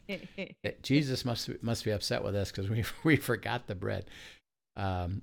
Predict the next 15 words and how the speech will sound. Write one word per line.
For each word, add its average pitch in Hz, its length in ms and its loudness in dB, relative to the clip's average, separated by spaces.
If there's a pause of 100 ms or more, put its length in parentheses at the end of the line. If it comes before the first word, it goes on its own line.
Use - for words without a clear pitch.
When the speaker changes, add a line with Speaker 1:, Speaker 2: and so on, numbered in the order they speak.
Speaker 2:
and 104 140 2
Jesus 131 340 4
says 165 260 2
to 117 100 0
him, 101 80 0
"What 123 120 2
are 147 40 2
you, 131 160 2
what 131 140 0
are 139 40 0
you 127 180 0
talking - 360 -6
about?" - 240 -6 (1400)
"Uh, 117 560 6
nothing." 120 320 -4